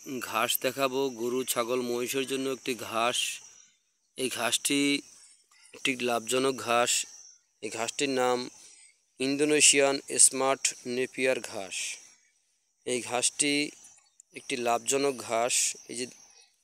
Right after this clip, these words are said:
এ, এই ঘাসটি একটি পুষ্টিকর খাবার গরু, ছাগলের জন্য।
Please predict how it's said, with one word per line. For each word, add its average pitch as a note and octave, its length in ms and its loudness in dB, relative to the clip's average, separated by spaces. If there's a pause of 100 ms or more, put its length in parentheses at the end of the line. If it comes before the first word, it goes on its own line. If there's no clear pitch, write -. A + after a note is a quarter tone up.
(420)
এ, B2+ 60 -10
এই B2+ 300 -8
ঘাসটি D3 680 2 (1120)
একটি C3 180 -12
পুষ্টিকর C#3+ 560 -2
খাবার B2 400 4 (540)
গরু, A#2+ 220 -2
ছাগলের C3 420 0
জন্য। B2+ 440 0